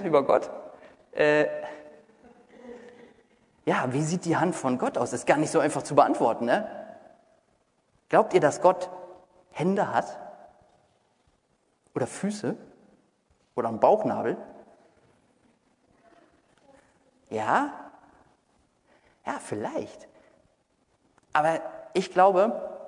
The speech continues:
Gott kann man gar nicht so richtig beschreiben. Gott ist total schwierig zu beschreiben. Und wir Menschen versuchen dann immer, wir gucken uns selber an und merken, „Mensch, ich hab doch Hände, ich hab Füße und Gott hat ja gesagt, wir sind zu seinem Ebenbild geschaffen.“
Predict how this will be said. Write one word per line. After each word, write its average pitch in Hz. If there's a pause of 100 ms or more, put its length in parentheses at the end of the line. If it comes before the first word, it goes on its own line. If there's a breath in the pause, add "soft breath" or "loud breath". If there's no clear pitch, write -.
(140)
Gott 202
kann 226
man 233
gar 147
nicht 147
so 151
richtig 151
beschreiben. 120
Gott 170
ist -
total -
schwierig 180
zu 156
beschreiben. 113
Und 131
wir 160
Menschen 190
versuchen 160
dann 110
immer, 123 (200 loud breath)
wir 156
gucken -
uns 143
selber 151
an 202
und 202
merken, 214
„Mensch, 170
ich -
hab 320
doch -
Hände, 139 (180 loud breath)
ich 156
hab 143
Füße 175 (380 loud breath)
und 185
Gott 165
hat 185
ja 160
gesagt, 143
wir 143
sind 147
zu 127
seinem 113
Ebenbild 226
geschaffen.“ 220